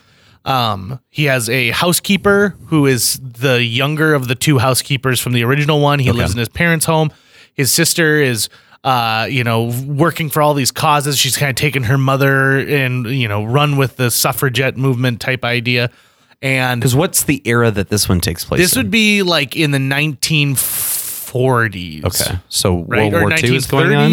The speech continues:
Speaker 1: thirties. Maybe it's before, right before the war.
Speaker 2: Okay.
Speaker 1: I think it's probably before the war, right before the war.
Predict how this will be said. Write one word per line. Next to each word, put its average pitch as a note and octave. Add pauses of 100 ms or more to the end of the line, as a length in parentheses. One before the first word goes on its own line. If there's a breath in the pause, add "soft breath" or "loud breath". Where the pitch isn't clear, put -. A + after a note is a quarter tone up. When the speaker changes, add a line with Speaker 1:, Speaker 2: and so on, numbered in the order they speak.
Speaker 1:
thirties. - (680)
Maybe F#3+
it's F#3
before, A#3+
right G#3+
before A#3
the D#4
war. D#4+
Speaker 2:
Okay. E2+
Speaker 1:
I D#3+
think A3
it's G#3+
probably F#3
before C#3+
the A2
war, E2+
right D3+
before B2
the G#2
war. D2